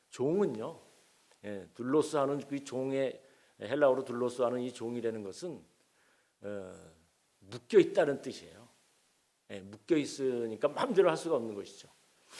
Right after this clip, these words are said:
주인의 명령하에 그냥, 예, 따르는 것이죠. 하고 싶은 거 하고 뭐 이러는 게 아니에요. 그냥,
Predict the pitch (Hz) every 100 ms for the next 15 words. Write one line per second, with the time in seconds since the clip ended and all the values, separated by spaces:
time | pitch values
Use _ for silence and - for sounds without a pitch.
0 | - - 143 170 190 156 151 147 131 135
1 | 113 113 113 - - _ _ _ 98 87
2 | 85 _ _ 185 202 190 120 - - -
3 | - _ _ - 151 143 - 135 120 123
4 | 123 123 147 127 131 127 123 120 123 101
5 | 101 95 95 - 151 170 147